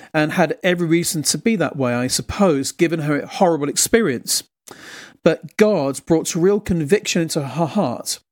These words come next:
and she has tried to live in the opposite spirit now. And did you know, today she has no problem speaking to black people, and in fact she's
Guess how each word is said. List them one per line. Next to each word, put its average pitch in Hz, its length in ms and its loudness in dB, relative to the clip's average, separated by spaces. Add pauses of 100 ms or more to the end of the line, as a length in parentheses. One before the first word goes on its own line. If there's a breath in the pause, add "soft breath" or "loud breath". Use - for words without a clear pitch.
(300 loud breath)
and 156 160 0
she 165 340 0 (100)
has 156 180 -2
tried 180 320 -2
to 165 140 0
live 170 240 0
in 160 80 -2
the 165 180 -2
opposite 175 380 -2
spirit 127 420 0
now. - 320 -6 (580 loud breath)
And 151 100 0
did 180 140 -2
you 202 80 2
know, 180 260 0
today 180 720 0 (240 loud breath)
she - 120 -4
has 147 160 -2
no 165 240 0
problem 165 340 -2
speaking 151 360 -2
to 127 80 -8
black - 300 -4
people, 151 440 -2
and 160 120 0
in 165 80 -2
fact - 320 -2
she's - 280 0